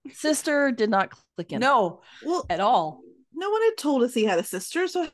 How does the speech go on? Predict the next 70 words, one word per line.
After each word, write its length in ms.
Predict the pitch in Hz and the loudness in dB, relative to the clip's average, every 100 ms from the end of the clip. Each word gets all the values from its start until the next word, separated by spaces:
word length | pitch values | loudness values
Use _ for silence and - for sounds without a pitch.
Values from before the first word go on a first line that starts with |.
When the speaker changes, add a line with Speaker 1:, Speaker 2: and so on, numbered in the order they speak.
| _ _ - | _ _ -2
Speaker 3:
how 240 | 339 370 | 2 2
would 120 | 359 | 0
we 120 | 302 | 0
have 120 | 311 240 | 0 -2
ever, 360 | 208 226 220 190 | -2 0 0 2
Speaker 1:
Yeah, 180 | 185 139 | 2 2
Speaker 3:
like, 160 | 202 185 | 2 -2
known 220 | 190 190 | -4 0
Speaker 1:
I 60 | |
don't 80 | 202 | 0
Speaker 3:
that 80 | 180 | 0
Speaker 1:
think 80 | 175 | -2
Speaker 3:
it 40 | |
was 120 | 180 | -2
his 80 | - | -4
Speaker 1:
we 60 | 262 | -2
weren't 220 | 233 196 | 0 -2
Speaker 3:
sister? 160 | - - | -4 -4
Speaker 1:
supposed 280 | 160 - | -4 -6
to 60 | - | -8
know. 320 | 135 - - - _ - | -8 -8 -14 -20 _ -6
Speaker 2:
No 140 | 226 | -2
Speaker 3:
Yeah. 60 | 262 | 0
Speaker 2:
one 80 | |
Speaker 1:
It 40 | 277 | 2
was 60 | 320 | 4
Speaker 2:
told 120 | 262 | 4
us 100 | 247 | 4
how 160 | 254 208 | 6 4
Speaker 1:
supposed 140 | - | 4
to 40 | 170 | 4
be. 60 | 220 | 4
Speaker 2:
opposite 340 | 320 - 214 - | 4 -2 -2 -2
they 80 | |
would 160 | 180 180 | -4 0
look 220 | 202 202 | 0 2
either. 420 | 269 247 196 170 - - | 0 2 0 -2 -8 -16
<laughs> 160 | - - _ - | -16 -16 _ -6
Speaker 3:
Yeah, 220 | 294 262 | 0 2
I 60 | 226 | 4
mean, 80 | 247 | 4
they 120 | 226 | 6
Speaker 1:
Yeah. 180 | 226 - | 6 4
Speaker 3:
looked 120 | - | 4
Speaker 2:
Tall, 320 | - 277 311 320 | 6 8 8 8
Speaker 3:
like 100 | 233 | 6
Speaker 2:
dark, 260 | 262 269 | 6 4
and 300 | 254 220 202 - _ | 0 -4 -10 -18 _
he, 160 | 214 202 | -10 -4
he's 220 | 214 208 | -2 2
got 200 | 233 233 | 4 6
dark 200 | 247 262 | 6 6
Speaker 3:
handsome. 100 | 240 | 6
Speaker 2:
hair, 120 | 240 240 | 4 4
dark 20 | 226 254 | 4 4
Speaker 1:
Handsome. 140 | - | 2
Speaker 2:
complexion. 340 | 247 240 - 233 | 4 4 2 -4
He's 160 | 220 | -4
Speaker 3:
Mm-hmm. 60 | 220 | 2
Speaker 2:
tall 240 | 220 240 254 | 4 6 6
and 40 | 247 | 4
Speaker 3:
Tall, 60 | |
Speaker 2:
he's 80 | 240 | 2
Speaker 3:
dark, 100 | 214 | 2
Speaker 2:
dark. 200 | 202 254 | 2 2
Speaker 3:
and 80 | 240 | -2
handsome. 400 | 226 180 208 - | -4 -4 -8 -6
Speaker 2:
She's, 320 | 196 311 277 233 - | -2 -2 -2 -8 -14
she's 240 | - 339 294 | -4 0 0
beautiful, 640 | 196 381 480 226 190 190 | 6 6 6 6 4 2